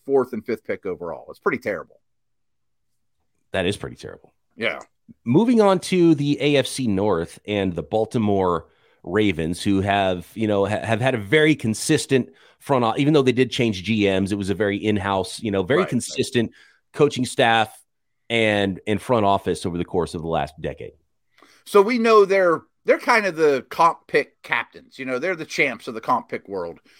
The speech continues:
Speaker 1: And they make a lot of draft picks. So over the past ten drafts,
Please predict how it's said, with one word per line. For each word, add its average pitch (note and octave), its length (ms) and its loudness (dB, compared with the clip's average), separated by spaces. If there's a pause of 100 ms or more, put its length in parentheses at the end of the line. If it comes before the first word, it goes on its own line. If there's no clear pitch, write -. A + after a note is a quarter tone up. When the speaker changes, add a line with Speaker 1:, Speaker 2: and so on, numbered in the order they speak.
(300)
Speaker 1:
And D3+ 460 -2
they F3 140 4
make G3+ 240 -2
a F#3 100 -4
lot C#3 420 -2
of C3 100 -8
draft C3+ 320 -4
picks. - 280 -16
So D#3 280 2
over D4 240 2
the D4 120 -2
past - 560 -4
ten F#3+ 400 -4
drafts, A#2 680 -4